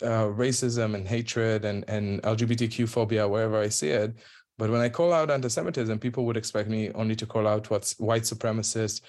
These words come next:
and Republicans, uh, which I think there's a real issue with people that are conservatives and their opinions and their views on Jews, uh, specifically in the West. Some of those, uh, politicians, some of those voices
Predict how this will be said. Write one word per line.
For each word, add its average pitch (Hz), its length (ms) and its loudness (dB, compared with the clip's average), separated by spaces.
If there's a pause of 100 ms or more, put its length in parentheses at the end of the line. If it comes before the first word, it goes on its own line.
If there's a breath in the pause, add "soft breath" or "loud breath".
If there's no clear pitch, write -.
(180 loud breath)
and 110 220 2
Republicans, 110 880 -2
uh, 104 220 2
which 110 440 -2
I 117 160 2
think 117 220 -2
there's 110 200 0
a 110 80 0
real 110 360 0
issue 113 560 0
with 107 180 -4
people 117 320 0
that 104 140 0
are 104 100 2
conservatives 110 760 0
and 110 200 -2
their 104 220 2
opinions 110 600 0
and 107 180 -2
their 110 100 0
views 110 300 0
on 101 180 -2
Jews, 107 320 0 (360 loud breath)
uh, 110 60 0
specifically 110 500 0
in 104 100 2
the 101 100 0
West. 117 460 0 (280 soft breath)
Some 147 340 0
of 123 160 2
those, 117 280 2
uh, 110 200 2
politicians, 107 520 -2
some 123 120 0
of 131 100 -2
those 113 180 -2
voices 117 460 -2